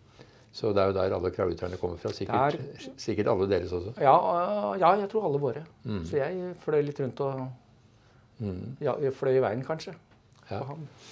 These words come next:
Speaker 2: På
Speaker 1: Men
Speaker 2: sånn
Speaker 1: du er vokst opp i en seilfamilie, da, fordi at, eh, din far, vi skal komme, eh, tilbake til den artikkelen som kommer i Seilmagasinet, så vi skal ikke
Speaker 2: Ja.
Speaker 1: si for mye.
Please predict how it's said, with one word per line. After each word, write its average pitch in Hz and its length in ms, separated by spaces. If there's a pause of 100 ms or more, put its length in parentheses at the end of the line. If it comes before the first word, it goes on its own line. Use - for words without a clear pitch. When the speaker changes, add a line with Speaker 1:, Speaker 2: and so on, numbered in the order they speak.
(200)
Speaker 2:
På 147 80
Speaker 1:
Men 156 80
Speaker 2:
sånn - 40
Speaker 1:
du 170 60
er 170 100
vokst 190 200
opp 107 80
i 131 40
en 139 60
seilfamilie, 120 420
da, 180 100
fordi 147 220
at, 127 240
eh, 131 140
din 123 160
far, 117 200
vi 117 100
skal 117 180
komme, 110 200
eh, 113 640 (540)
tilbake 120 340
til 107 120
den 101 200
artikkelen 95 380
som 107 120
kommer 98 200
i 101 40
Seilmagasinet, 90 520
så - 20
vi 110 60
skal 117 160
ikke - 20
Speaker 2:
Ja. 139 60
Speaker 1:
si 123 100
for 104 120
mye. 113 200